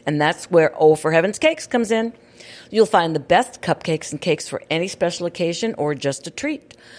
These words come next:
Walk in and find out more, but I'm warning you, you won't want to leave and you won't walk out empty-handed. Oh for Heaven's Cakes on the north back side of the Grand Cities Mall. They're open Tuesdays through Friday from ten to four, Saturdays from nine to noon. Call seven zero one,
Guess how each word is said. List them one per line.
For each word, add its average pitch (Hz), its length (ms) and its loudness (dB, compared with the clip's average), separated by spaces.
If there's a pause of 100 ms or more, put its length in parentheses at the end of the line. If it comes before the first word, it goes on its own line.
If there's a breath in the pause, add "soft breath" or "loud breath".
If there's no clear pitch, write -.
(180 loud breath)
Walk 170 240 2
in 185 80 2
and 175 140 -2
find 170 300 0
out 156 160 2
more, 214 320 4 (200 loud breath)
but 160 100 2
I'm 165 100 2
warning 208 300 2
you, 175 140 -2
you 151 180 -2
won't 151 300 0 (180)
want 156 260 -2
to 170 80 -4
leave 226 320 0
and 147 180 0
you 139 100 0
won't 143 240 -2
walk 151 220 -2
out 143 160 -2
empty-handed. 143 640 -4 (440 loud breath)
Oh 202 140 4
for 190 140 2
Heaven's 165 320 0
Cakes - 420 0
on 160 140 0
the 143 80 0
north 220 340 0
back 160 240 2
side 170 460 -2
of 143 100 -6
the 160 80 -6
Grand 143 300 0
Cities 139 260 -6
Mall. 147 340 0 (440 loud breath)
They're 170 180 2
open 147 280 0
Tuesdays 156 540 0
through 277 160 -4
Friday 196 460 4
from 170 220 -8
ten 147 240 -2
to 240 80 -2
four, 202 400 2 (280 loud breath)
Saturdays 285 560 4
from 226 140 -4
nine 190 280 0
to 196 60 -2
noon. 151 320 0 (300 loud breath)
Call 143 240 -2
seven 139 420 -2
zero 175 320 4
one, 208 440 0